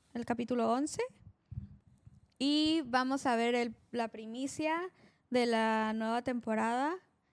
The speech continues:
que va a durar más de una hora, entonces realmente sí va a ser como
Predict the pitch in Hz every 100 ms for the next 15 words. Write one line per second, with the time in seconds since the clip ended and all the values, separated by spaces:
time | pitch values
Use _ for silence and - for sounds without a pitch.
0 | _ 233 226 220 226 220 226 220 220 226
1 | 220 196 208 277 254 220 220 214 208 -
2 | - - 208 208 208 214 214 202 202 202
3 | 202 196 190 185